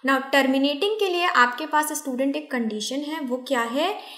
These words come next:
कि डिनोमिनेटर का जो प्राइम फैक्टराइजेशन होना चाहिए, वो टू और फ़ाइव की पावर में होना चाहिए। अगर टू या फ़ाइव के अलावा कोई भी एक्स्ट्रा नंबर आ जाता है, तो वहाँ पे हम ये कहेंगे कि ये डेसिमल एक्सपेंशन टर्मिनेटिंग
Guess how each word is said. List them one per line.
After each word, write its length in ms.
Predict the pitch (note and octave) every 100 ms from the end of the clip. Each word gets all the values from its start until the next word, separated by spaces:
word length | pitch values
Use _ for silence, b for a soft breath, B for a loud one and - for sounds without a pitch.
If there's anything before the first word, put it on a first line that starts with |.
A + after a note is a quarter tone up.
| B E4+
कि 180 | G4
डिनोमिनेटर 1000 | G4+ C4 C#4 C4+ C4+ D#4+ F#4 G4 G4 G#4
का 280 | G#4 F#4+ E4
जो 280 | D#4+ E4 F4+
प्राइम 380 | F4+ C4+ B3 C#4
फैक्टराइजेशन 880 | E4+ D#4 D#4 C#4+ C#4 C4 B3+ C4 B3
होना 260 | A#3+ A3+
चाहिए, 520 | A3 G#3+ G#3 G#3 A3+ D4+
वो 120 | E4+
टू 340 | D#4+ D#4 D#4
और 100 | E4
फ़ाइव 360 | D#4+ B3 A3+ A#3+
की 120 | D4 D4+
पावर 400 | B3+ A3 A#3 B3
में 200 | C#4 C#4+
होना 320 | A#3 G3+ G3
चाहिए। 400 | - - - - B B B -
अगर 260 | C4 D4 A4
टू 520 | A4 F4 F4+ G#4 - - A#3
या 300 | A3+ C4+ F4
फ़ाइव 360 | - D4+ D#4 D#4
के 120 | E4+ E4
अलावा 500 | C#4 A#3+ A3+ A#3+ D4+
कोई 380 | - C#4+ E4+
भी 220 | E4+ D#4 F#4
एक्स्ट्रा 440 | B3+ - - C4+
नंबर 340 | C4 A#3 A#3+
आ 200 | B3+ A3+
जाता 320 | A#3+ A3+ G#3+ G#3
है, 380 | G#3 G#3+ D#4+ B B B
तो 100 | C#4+
वहाँ 400 | A#3 B3 B3 F4+ F#4
पे 100 | E4
हम 240 | D4 B3+
ये 160 | A3+ C#4
कहेंगे 440 | C#4 C4 A#3+ A#3+
कि 340 | B3+ C#4 A3+ C4+
ये 100 | D#4
डेसिमल 520 | C4 - A#3 A3+ A#3
एक्सपेंशन 680 | A#3+ - A3+ G#3 G3+ C4 D4+
टर्मिनेटिंग 680 | C4 G3+ G3+ G3 G3+ D#4+